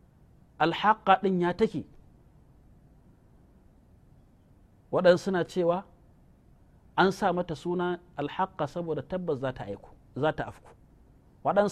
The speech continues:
suna cewa an ce mata Al-Haqqa, wato saboda kira ne na gaskiya, kowa sai ya amsa shi. Kai akwai malaman ma da suka ce abin da ake nufi da Al-Haqqa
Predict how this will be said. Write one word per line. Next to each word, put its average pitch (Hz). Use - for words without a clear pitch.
suna 208
cewa 180
an 190
ce 196
mata 180
Al-Haqqa, 180
wato 151
saboda 175
kira 208
ne 151
na 165
gaskiya, 135
kowa 247
sai 202
ya 190
amsa 175
shi. -
Kai 190
akwai 202
malaman 170
ma 175
da 165
suka -
ce 160
abin 156
da 147
ake 147
nufi 143
da 123
Al-Haqqa 160